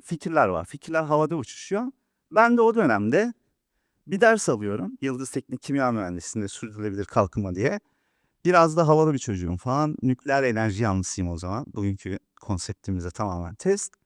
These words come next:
ters. Nalan hocamız geldi. Yeni Japonya'dan gelmiş. Ben de böyle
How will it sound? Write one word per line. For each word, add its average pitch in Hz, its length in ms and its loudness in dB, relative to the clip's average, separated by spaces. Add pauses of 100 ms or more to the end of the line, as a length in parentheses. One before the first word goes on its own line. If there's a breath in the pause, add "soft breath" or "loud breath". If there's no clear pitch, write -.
(120)
ters. - 340 -2 (880)
Nalan 202 520 4
hocamız 160 420 0
geldi. 101 580 0
Yeni 180 260 2
Japonya'dan 131 640 0
gelmiş. 131 600 -2 (1040)
Ben 170 200 4
de 165 60 2
böyle 160 360 0